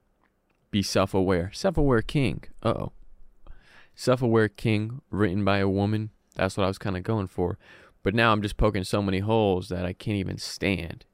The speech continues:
Am I, am I, is this even bad for me anymore? Yesterday I was analyzing myself that I think I just hate too much stuff and people. Um, and I don't hate,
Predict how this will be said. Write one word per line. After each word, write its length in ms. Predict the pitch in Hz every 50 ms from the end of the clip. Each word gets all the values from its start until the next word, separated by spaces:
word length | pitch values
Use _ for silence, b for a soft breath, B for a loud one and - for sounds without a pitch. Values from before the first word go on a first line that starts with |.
| - -
Am 140 | 104 107
I, 40 | 92 90
am 420 | 95 80 - - - - 98 101
I, 140 | 98 92 -
is 220 | - 98 98 87
this 180 | - 95 - -
even 320 | 98 92 87 85 85 73 -
bad 300 | - - 104 104 98 98
for 160 | - - 101 87
me 120 | 92 92
anymore? 380 | 87 95 87 85 87 50 - - B B B B B B B B B -
Yesterday 360 | 113 120 120 - - 123 101
I 40 | 101
was 140 | 104 101
analyzing 500 | 113 113 113 107 101 95 98 98 98 101
myself 500 | 98 92 98 98 - - 90 87 95 - _ _ _ _ -
that 160 | - 110 101
I 80 | 85 92
think 220 | 107 113 107 101
I 80 | 95 98
just 160 | 92 95 107
hate 220 | 113 107 98 - -
too 100 | - 104
much 280 | 92 87 - - -
stuff 400 | - - 117 98 - - - - _ _ _
and 140 | - 98 87
people. 380 | - 123 117 - - 78 - _ _ _ B B B B B B B B B B B B B B B B B B B B B B B B B B B B B B B B -
Um, 580 | - - 95 117 110 107 104 101 98 92 98 107 - - - - _ _ _ _ _ _ _ _ _ _ _ _ _ _ _ _ _ _ _ _ _ _ _ _ _ _ _ _ _
and 140 | - 127 151
I 60 | 175
don't 180 | 190 175 151 147
hate, 460 | 147 156 175 190 165 117 - -